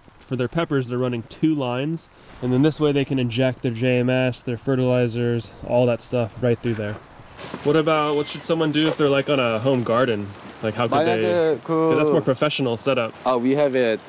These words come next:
Speaker 2: on the,
Speaker 1: In there,
Speaker 2: on the,
Speaker 1: smaller
Speaker 2: yeah,
Speaker 1: scale. Okay.
Speaker 2: smaller size. So we
Speaker 1: Mm.
Speaker 2: have a YouTube video, uh, like, how to make a small size,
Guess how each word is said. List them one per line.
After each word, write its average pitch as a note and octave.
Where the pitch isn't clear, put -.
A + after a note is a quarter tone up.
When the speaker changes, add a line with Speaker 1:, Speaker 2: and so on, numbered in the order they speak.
Speaker 2:
on G#2+
the, G2
Speaker 1:
In A2
there, G#2+
Speaker 2:
on G2+
the, G2+
Speaker 1:
smaller G#2+
Speaker 2:
yeah, G#2
Speaker 1:
scale. B2
Okay. A2+
Speaker 2:
smaller A#2
size. A2+
So A#2
we B2
Speaker 1:
Mm. C3
Speaker 2:
have B2+
a B2
YouTube B2
video, A2+
uh, G2
like, G2
how A#2+
to -
make A2+
a A2+
small A2+
size, G#2